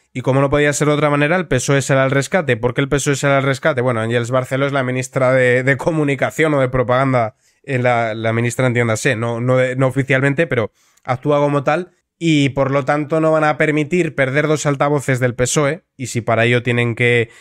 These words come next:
mm, andar haciendo estas cuestiones, pues lo van a hacer. ¿Lo pagamos nosotros? No sorprende, por otra parte.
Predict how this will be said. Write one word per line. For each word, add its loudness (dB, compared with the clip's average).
mm, -6
andar 2
haciendo 0
estas -4
cuestiones, 0
pues -6
lo 2
van 0
a -4
hacer. -4
¿Lo 0
pagamos 2
nosotros? 0
No 0
sorprende, 0
por 0
otra 0
parte. -2